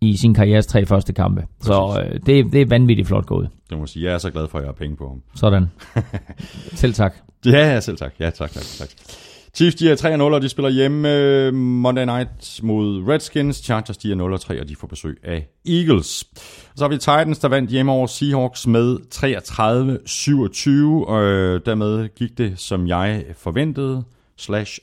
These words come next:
Speaker 2: håbede. Jeg er nemlig ikke, øh, helt sikker på, at, øh, Seahawks er lige så stærk, som vi regnede med inden sæsonen. Øh, angrebet kører ikke, de har ikke noget løbespil, de har ingen O-line, og de skal kamp efter kamp satse på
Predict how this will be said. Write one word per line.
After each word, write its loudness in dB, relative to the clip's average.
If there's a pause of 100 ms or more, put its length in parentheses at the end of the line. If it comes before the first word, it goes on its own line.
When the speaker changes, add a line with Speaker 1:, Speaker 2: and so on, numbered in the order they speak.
Speaker 2:
håbede. -2
Jeg -4
er -4
nemlig -2
ikke, -6
øh, -4
helt -6
sikker -8
på, -6
at, -8
øh, -4
Seahawks -6
er -6
lige -4
så -6
stærk, -6
som -6
vi -4 (400)
regnede 0
med -2
inden -4
sæsonen. -6
Øh, -4
angrebet -4
kører 0
ikke, -6
de -8
har -6
ikke -6
noget -4
løbespil, 0 (340)
de -4
har 0
ingen -2
O-line, 2
og -8
de -6
skal -4 (300)
kamp -4
efter -14 (140)
kamp -4 (300)
satse -4
på -8